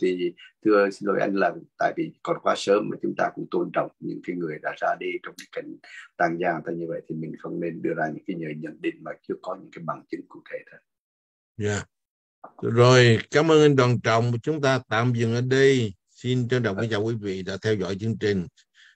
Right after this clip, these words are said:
Speaker 2: Xin hẹn gặp lại quý vị trong chương trình ngày mai với Đoàn Trọng.
Speaker 1: Vâng, cảm ơn quý khán thính giả và hy vọng rằng càng ngày sẽ có nhiều quý vị vào. Và tôi không biết rằng trong tương lai anh có thể để cho người ta đặt câu hỏi không, anh?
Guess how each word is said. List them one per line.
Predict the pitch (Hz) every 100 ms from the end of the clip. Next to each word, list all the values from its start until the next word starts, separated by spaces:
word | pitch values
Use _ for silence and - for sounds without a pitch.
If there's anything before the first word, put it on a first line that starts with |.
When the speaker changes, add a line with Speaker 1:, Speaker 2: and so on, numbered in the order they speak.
| _
Speaker 2:
Xin | - 104
hẹn | 95 95
gặp | 90
lại | 87 90
quý | 104
vị | 95 80
trong | 101 98
chương | 92
trình | 87
ngày | 80
mai | 85 95
với | 98
Đoàn | 98 85
Trọng. | 85 73 - _ _ _ _ _ _ -
Speaker 1:
Vâng, | 107 110 98
cảm | 135 143
ơn | 139
quý | 147
khán | 156 160
thính | 156
giả | 107 101 107 123 135 113
và | 107 104 107 104 104 104 -
hy | 202
vọng | 143 139
rằng | 123 123 131
càng | 123 120
ngày | 117 113 -
sẽ |
có | - 160
nhiều | 135 120 113
quý | 170
vị | 147 113
vào. | 117 113 113 - _ _
Và | 104 104 104
tôi | 127
không | 135
biết | 139 175
rằng | 120
trong | 127 120
tương | 127
lai | 120 117 113
anh | 120 120
có | - -
thể | 92 92
để | 85 -
cho | -
người | 101 -
ta | 104
đặt | 90
câu | - 98
hỏi | 87
không, | 101 104
anh? | 104 104